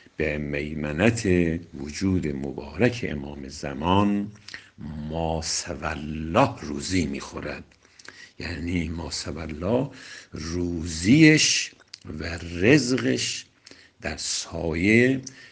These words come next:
و به میمنت و یمن آقا امام زمان عجل الله تعالی فرجه الشریف هست. به یمنهی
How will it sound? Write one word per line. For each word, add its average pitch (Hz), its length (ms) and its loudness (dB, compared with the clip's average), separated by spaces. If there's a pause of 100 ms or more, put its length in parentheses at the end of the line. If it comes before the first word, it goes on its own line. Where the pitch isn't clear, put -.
(120)
و 80 420 2 (220)
به 85 100 0
میمنت 87 1080 0 (120)
و - 20 0 (240)
یمن 117 600 6
آقا 82 640 -6 (360)
امام 71 420 -12
زمان 80 800 2
عجل - 320 -12
الله - 340 -10 (440)
تعالی 73 400 -2
فرجه 78 460 -10
الشریف 82 720 -2
هست. 92 420 -2 (580)
به 80 160 -2
یمنهی 82 1400 6